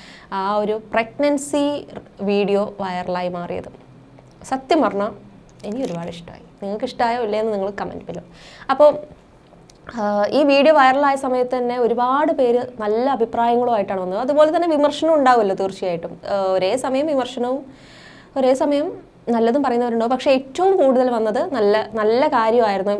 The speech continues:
ദിയ ചെയ്തത് വളരെ ഡിഫറന്റ് ആയിട്ടുള്ള ഒരു,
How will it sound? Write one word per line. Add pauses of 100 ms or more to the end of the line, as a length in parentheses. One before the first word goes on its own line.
ദിയ
ചെയ്തത് (280)
വളരെ
ഡിഫറന്റ്
ആയിട്ടുള്ള (600)
ഒരു,